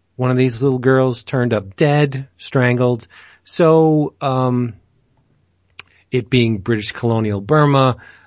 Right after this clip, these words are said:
Sergeant Jeffrey McAllister and, uh, Constable, uh, Shadu are brought in to investigate. And the pair eventually cross paths with Sarah Jewell,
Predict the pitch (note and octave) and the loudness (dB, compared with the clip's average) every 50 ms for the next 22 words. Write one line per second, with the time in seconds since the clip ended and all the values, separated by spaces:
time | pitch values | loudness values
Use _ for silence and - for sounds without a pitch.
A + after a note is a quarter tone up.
0 | _ - - - - C#3 C3 C3+ A#2 A#2+ A#2+ C3 C#3 C3+ - - - C#3 B2+ A#2+ | _ -20 -8 -2 0 2 2 2 0 -2 -4 -6 -8 -14 -12 -6 -4 -4 -4 -4
1 | - - A#2+ A2+ A2+ A2 - - B2 A#2+ A#2 A2+ G#2+ G#2 - - - F#2+ - - | -4 -4 -4 -4 -4 -6 -4 -2 0 0 0 -2 -4 -6 -12 -14 -14 -14 -14 -16
2 | - - _ _ _ - - A2+ A2 G#2+ G#2 G#2 G#2 G#2 G#2 A2 A2+ - A#2+ A#2 | -20 -20 _ _ _ -14 -10 -8 -8 -6 -6 -6 -6 -6 -8 -8 -8 -4 -4 -4
3 | A#2 A#2 - - A2+ G#2 G#2+ G#2 G2+ G2+ G2 G#2+ A2+ - D3 A#2 G#2+ G2+ G2+ G2+ | -4 -4 -6 -6 -4 -2 -2 -2 -2 -4 -6 -8 -10 -8 -8 -6 -6 -6 -6 -8
4 | G2+ G2+ A2 C3 - - - A2+ G2+ C3+ D3 C3+ A#2 G2 F2+ - - - - - | -8 -10 -10 -8 -4 0 0 2 4 6 6 6 6 4 0 -6 -16 -20 -20 -20
5 | - _ - A2+ G#2+ G2+ G#2+ A2 G#2 G#2 G2+ G#2 G2+ G2 - - A#2+ B2 C3+ C3+ | -14 _ -4 -2 -2 0 0 0 2 2 0 -2 -4 -4 -2 0 0 2 2 2
6 | G#3 F#3+ F3+ - - C3 G2 G#2 F#2 E2+ - _ _ _ _ _ _ _ _ - | 2 2 2 0 -2 -2 -2 -2 -6 -8 -12 _ _ _ _ _ _ _ _ -10
7 | G#2+ A2 A2+ A#2 A#2+ - - - A3+ A#3 A#3 G#3 D3 A#2+ A2+ A#2+ C#3+ D#3+ E3+ - | -8 -6 -6 -6 -6 -6 -4 0 4 4 6 6 6 4 4 4 2 0 -2 -6
8 | _ _ _ _ - B2 A#2 A2+ B2+ C3+ C#3+ - - D3 C#3+ C#3+ C3+ - - A#2 | _ _ _ _ -12 -10 -6 -2 -2 -2 -2 -2 -2 -2 -2 -2 -2 -2 -2 0
9 | G#2+ G#2+ G#2+ G#2 - - G2 F#2 F2+ F2+ G2 F#2+ - - - G#2 G2+ G2+ F#2+ F#2 | 0 0 -2 -4 -8 -8 -6 -6 -6 -8 -12 -14 -16 -14 -10 -6 -6 -4 -4 -6
10 | G2 C3 D3+ - - - _ _ _ _ _ _ - - - - A2+ G2 F#2+ G2 | -6 -8 -8 -10 -14 -20 _ _ _ _ _ _ -20 -8 -4 -2 0 0 0 -2
11 | G2+ G#2+ G#2 G#2 C3 E3 D#3+ C3+ G#2+ G2+ - - - - | -4 -6 -6 -4 0 2 4 4 2 2 -2 -8 -16 -20